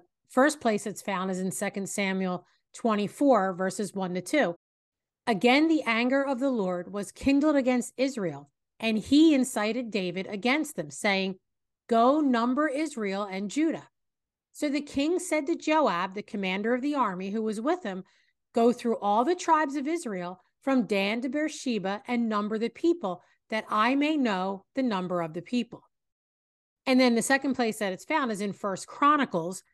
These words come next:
twenty-one, one to three. And that passage says, "Then Satan stood against Israel and incited David to number Israel. So David said to Joab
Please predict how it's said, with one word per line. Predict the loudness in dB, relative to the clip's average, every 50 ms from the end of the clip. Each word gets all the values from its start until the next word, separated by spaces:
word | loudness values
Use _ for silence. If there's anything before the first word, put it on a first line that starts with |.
| _ _ _
twenty-one, | -8 -2 0 0 2 2 2 2 2 0 0 0 -2 -4 -6 -8 -6
one | -6 -4 -4 -4
to | -6
three. | -8 -6 -2 0 0 0 0 -2 -6 -6
And | -6 -4 -4 -2 2
that | 4 4 4 4 2 0 -10
passage | -6 -4 -4 -4 -6 -10 -10 -10 -10 -10
says, | -10 -8 -4 -2 -2 -2 -2 -6 -8 -12 _ _ _ _ _ _ _ _ _ -2
"Then | 0 0 0 -2 -4
Satan | -6 -6 -4 0 2 4 4 4 2 0 -6 -6 -8 -12
stood | -16 -16 -4 -2 -2 -2 0
against | -2 -2 -2 -2 -2 -4 -8 -8
Israel | -6 -6 -4 -4 -2 0 0 0 -2 -4
and | -4 -4
incited | -4 -4 -4 -2 -2 0 0 0 -2 -4
David | -4 -4 -4 -4 -2 -4 -6 -6
to | -4 -4
number | -4 -2 -2 -4 -4 -6 -6
Israel. | -2 -2 -2 -2 -2 -6 -6 -8 -8 _ _ _ _ _ _ _ _ _ _
So | -4 2 2 2
David | 2 4 2 4 4 4 4 2 0 -2
said | -2 -2 -2 0 0
to | -2
Joab | -4 0 0 2 4 4 4 2 0 -2 -4 -6